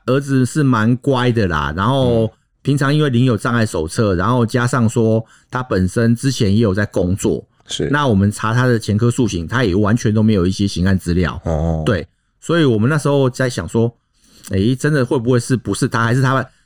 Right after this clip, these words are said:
Speaker 1: 他车子有借给别人用？
Speaker 2: 嗯，嗯，嗯。
Speaker 1: 因为虽然说我们根据车号查出来是他，
Speaker 2: 对啊。
Speaker 1: 但是问题是这个车子我目前也找不到。
Speaker 2: 对啊。
Speaker 1: 这个车子就石沉大海。
Speaker 2: 是。
Speaker 1: 我们也没有看到车子再出现过。
Speaker 2: 那监视器你们有，声音有拿给家人看，看是不是他吗？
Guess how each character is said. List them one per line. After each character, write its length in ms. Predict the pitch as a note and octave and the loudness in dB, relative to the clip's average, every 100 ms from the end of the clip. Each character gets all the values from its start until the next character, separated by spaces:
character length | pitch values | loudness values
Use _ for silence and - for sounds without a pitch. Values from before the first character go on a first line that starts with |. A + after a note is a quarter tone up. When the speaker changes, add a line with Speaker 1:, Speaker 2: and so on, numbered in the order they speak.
| _ | _
Speaker 1:
他 240 | - C#3 | -2 -2
车 260 | C#3 - D3 | -2 -2 -2
子 120 | B2+ | 0
有 120 | G#2 | -2
借 240 | D#2 D#3 A2 | -2 -2 0
给 260 | F2 D#2+ | 0 0
别 220 | D#2+ F#2+ F#2+ | 0 0 2
人 180 | F2+ | 2
用？ 260 | A2 A#2 D2 | 2 -2 -2
Speaker 2:
嗯， 220 | F#2+ F#2 G#2 | -2 0 0
嗯， 60 | |
嗯。 40 | C3 | 0
Speaker 1:
因 80 | |
为 80 | E3 | 0
虽 120 | B2 | 0
然 120 | D#3 C#3+ | 0 0
说 160 | D#3 | 2
我 60 | C3 | 2
们 140 | A2+ | 2
根 140 | A2+ C#3+ | 0 0
据 140 | D3+ | 0
车 180 | - C3+ | 0 0
号 280 | C3+ A#2+ - _ _ | 0 -2 -6 _ _
查 220 | - B2 | -4 -2
出 140 | B2+ C#3 | 0 0
来 100 | G#2 | 0
是 140 | A#2 | -2
他， 360 | - G#2+ G2+ G2+ - | -2 -2 -2 -4 -4
Speaker 2:
对 160 | E2+ | -4
啊。 80 | C#2+ | -2
Speaker 1:
但 120 | D#3+ | -4
是 80 | D#3 | 0
问 160 | E3+ D#3 | 2 2
题 160 | A#2+ | 2
是 160 | A#2+ C#3+ | 2 0
这 80 | C3 | 0
个 140 | C#3 | -2
车 240 | - D3 C#3+ | -2 -2 0
子 100 | B2+ | 0
我 120 | G2+ | 2
目 160 | C#3 | 0
前 140 | A#2+ G2+ | 0 0
也 60 | |
找 160 | G#2 D#2 | 0 -4
不 120 | E2 | -6
到。 340 | G2+ F#2+ C#2 - | -4 -4 -4 -6
Speaker 2:
对 140 | F2+ | -2
啊。 180 | C#2+ C2+ - | -2 -4 -4
Speaker 1:
这 100 | C#3+ | -4
个 60 | |
车 160 | B2 C3 | -2 -2
子 80 | A2+ | -2
就 100 | B2 | -2
石 200 | - A2+ | -2 -2
沉 120 | G#2 | -2
大 160 | A#2+ G2 | -2 -4
海。 100 | D#2 C#2+ | -4 -4
Speaker 2:
是。 400 | - F2 D#2 F#2+ | 0 0 0 -4
Speaker 1:
我 80 | G2+ | -2
们 160 | A2+ | 2
也 60 | A#2 | 2
没 80 | A2+ | 2
有 100 | C#3 | 0
看 160 | C#3+ | -2
到 100 | C3+ | -2
车 140 | A#2+ B2+ | 0 0
子 60 | |
再 100 | A2+ | 0
出 200 | G#2+ G#2+ | -2 -4
现 120 | G2 A#2+ | -2 0
过。 100 | D3 | 0
Speaker 2:
那 40 | |
监 160 | - D3+ | 0 0
视 180 | D3 C3 | 0 -2
器 140 | C#3 | 0
你 40 | G#2 | 0
们 220 | E2+ F2 | 0 0
有， 200 | F2 E2+ _ - | 0 -2 _ -8
声 180 | - C#3 | -2 0
音 120 | B2+ | 2
有 180 | F2 E2+ | 2 0
拿 80 | |
给 100 | G2+ | 0
家 140 | F2+ F#2+ | 0 -2
人 160 | F2+ | -2
看， 180 | F2 G2 | -2 -4
看 200 | E2+ G2 | -2 -2
是 100 | G#2 | -2
不 60 | F#2+ | -4
是 100 | F#2 | -4
他 240 | F#2 F2 | -2 -2
吗？ 180 | F2+ | -2